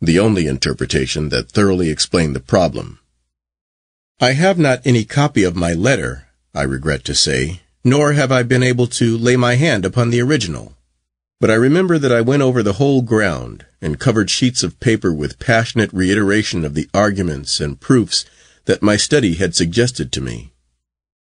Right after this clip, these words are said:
It seemed to me that I was not merely restoring Cyril Graham to his proper place in literary history, but rescuing the honor of Shakespeare himself from the tedious memory of a commonplace intrigue.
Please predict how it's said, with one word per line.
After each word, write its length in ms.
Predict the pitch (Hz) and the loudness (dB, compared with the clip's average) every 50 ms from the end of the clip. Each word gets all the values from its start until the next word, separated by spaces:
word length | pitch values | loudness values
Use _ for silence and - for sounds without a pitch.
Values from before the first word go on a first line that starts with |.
| _ _ _ _ _ _ _ _ - | _ _ _ _ _ _ _ _ 0
It 140 | 127 117 110 | 0 0 2
seemed 340 | - - 175 175 180 170 - | 2 2 2 2 2 2 2
to 60 | 143 | 2
me 300 | 120 120 107 90 85 85 | 2 2 2 0 0 -2
that 160 | 78 101 95 | 0 0 0
I 100 | 101 98 | 0 0
was 200 | 98 98 101 117 | 0 0 0 0
not 200 | 147 175 180 - | 0 0 0 0
merely 480 | 123 120 120 120 110 104 98 92 87 80 | 0 0 2 2 2 0 0 -2 -4 -6
restoring 720 | 80 90 98 98 - - - 127 123 113 107 98 90 85 | -4 -2 -2 0 0 0 0 2 2 2 2 0 -2 -2
Cyril 320 | - - 113 101 98 92 | -2 0 0 0 0 0
Graham 420 | 87 80 92 98 104 95 87 85 82 | -2 0 0 0 2 2 0 -2 -4
to 120 | - 92 | -4 -4
his 160 | 90 82 - - | -4 -4 -4 -2
proper 340 | - 117 107 98 - 85 | -2 0 0 0 0 -4
place 360 | 80 - - 107 95 87 - 90 | -4 -2 0 0 0 0 -2 -4
in 120 | 82 78 | -2 -2
literary 420 | 80 95 95 90 85 82 80 78 | -2 0 0 0 -2 -2 -4 -4
history, 540 | 71 95 123 123 - - - 58 52 62 - _ _ _ _ _ _ _ _ - | -2 -2 -2 -2 -2 -4 -4 -6 -6 -8 -10 _ _ _ _ _ _ _ _ -2
but 100 | 123 113 - | -2 0 0
rescuing 640 | 117 123 147 170 160 - - - 110 101 90 90 85 | 2 0 2 2 0 -2 0 0 0 2 2 0 0
the 180 | 82 82 85 - | -2 -2 -2 0
honor 320 | 92 107 117 113 95 85 | 0 0 2 2 0 -2
of 100 | 82 80 | -2 -4
Shakespeare 580 | - - - 135 127 - - - 90 78 76 78 | -2 0 0 0 0 -2 -4 -4 -2 -2 0 0
himself 680 | 104 104 98 - - - 151 95 65 60 - - - _ _ _ _ _ | 0 -2 0 -2 0 0 0 -2 -2 -6 -12 -18 -20 _ _ _ _ _
from 200 | _ - 85 80 | _ -4 -4 -2
the 80 | 73 76 | -2 -2
tedious 440 | - - 120 107 104 92 87 80 - | -2 -2 0 0 0 0 0 -2 -2
memory 440 | 95 98 110 107 98 87 78 76 73 | 0 0 0 0 0 -2 -4 -4 -6
of 120 | 71 65 | -8 -8
a 60 | 71 | -10
commonplace 720 | - - - 123 117 113 95 87 - - 98 92 85 - - | -8 -4 0 0 0 0 0 -2 -2 -2 -2 -2 -2 -2 -2
intrigue. 640 | 107 107 95 - - 78 67 62 55 55 52 - | 0 -2 -2 -4 -6 -6 -6 -8 -8 -12 -16 -20